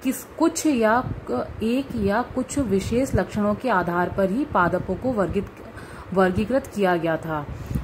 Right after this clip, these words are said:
उदाहरण के लिए Linnaeus ने जो क्ल-, अ, classification दिया था, उनका classification number of stamens के पुंकेसरों की संख्या पर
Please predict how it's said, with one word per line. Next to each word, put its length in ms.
उदाहरण 440
के 140
लिए 180
Linnaeus 480
ने 120
जो 560
क्ल-, 120
अ, 60
classification 760
दिया 240
था, 280
उनका 380
classification 840
number 320
of 180
stamens 440
के 80
पुंकेसरों 680
की 160
संख्या 500
पर 360